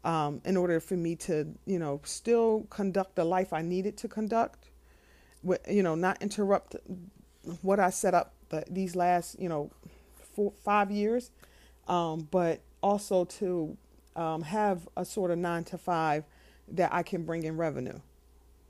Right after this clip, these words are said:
So that way I can still do what I wanna do, um, on the side, because I'm not forgetting about the stuff I want to accomplish. I just need more funds so I can do it. And, um, so the job is actually in line with what I do, which is social media management.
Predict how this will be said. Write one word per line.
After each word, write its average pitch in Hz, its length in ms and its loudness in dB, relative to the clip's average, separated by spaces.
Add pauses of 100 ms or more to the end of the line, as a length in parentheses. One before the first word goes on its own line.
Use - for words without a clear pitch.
(120)
So - 160 -2
that 160 180 2
way 151 160 -4
I 156 100 -2
can 160 180 -6
still 185 280 0
do 156 200 -4
what 151 160 -4
I 139 80 -4
wanna 143 240 -6
do, 147 340 0 (420)
um, 151 300 -8
on 151 100 -6
the 143 60 -8
side, 190 360 -2
because 170 280 -2
I'm 175 120 0
not 196 220 -2
forgetting 170 440 0
about 147 480 -2
the 151 80 -4
stuff - 320 -6
I 170 120 0
want 151 280 -6
to 139 300 -6
accomplish. 147 640 -10
I 170 100 -6
just 165 260 -4
need 156 200 -6
more 135 160 -6
funds - 540 -8 (280)
so 151 200 -4
I 135 80 -2
can 131 220 -10
do 175 180 2
it. - 100 -8 (800)
And, 165 340 0
um, 147 280 0
so 156 300 0
the 165 100 -4
job 185 340 2
is 175 140 0
actually 175 300 -2
in 160 100 -4
line 160 240 -4
with 185 100 -6
what 170 140 -2
I 175 100 2
do, 165 200 -2
which 160 160 -6
is 156 100 -8
social 175 280 -4
media 170 260 -4
management. 165 580 -8